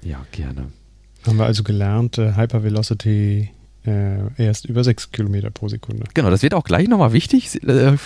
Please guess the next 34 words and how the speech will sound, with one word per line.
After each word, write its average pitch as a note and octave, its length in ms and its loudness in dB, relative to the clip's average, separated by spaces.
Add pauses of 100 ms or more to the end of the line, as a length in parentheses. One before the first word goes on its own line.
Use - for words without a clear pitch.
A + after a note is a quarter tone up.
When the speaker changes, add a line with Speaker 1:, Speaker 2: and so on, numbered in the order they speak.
(120)
Speaker 1:
kommt A#2 200 2
mir A2+ 80 6
Speaker 2:
<laughs> - 0 -
Speaker 1:
gerade E3 260 0
in E3+ 40 0
den D3 140 -2
Sinn, E3+ 420 -2
ähm, C3 500 2
weil - 200 -2
wir G#2+ 80 2
haben A#2 120 2
gleich B2+ 220 2
auch C3+ 100 -2
nochmal D#3 480 0
etwas - 420 -2
mit B2+ 300 -4
größer A#2 320 0
sechs A#2 220 -2
Kilometer A#2+ 380 -2
pro - 160 -4
Sekunde, A#2+ 720 -2
was A2+ 180 -4
geplant G#2 500 -2
ist. - 360 -6
Und F2+ 480 -6
insofern E2+ 600 -6
kommen C3 200 -2
wir D#3+ 60 -2
gleich A2+ 160 -2
nochmal A2+ 200 -4
zu - 100 -4
Speaker 2:
Mhm. - 60 0
Speaker 1:
einer F2+ 160 0
Hyper-, G#2 280 0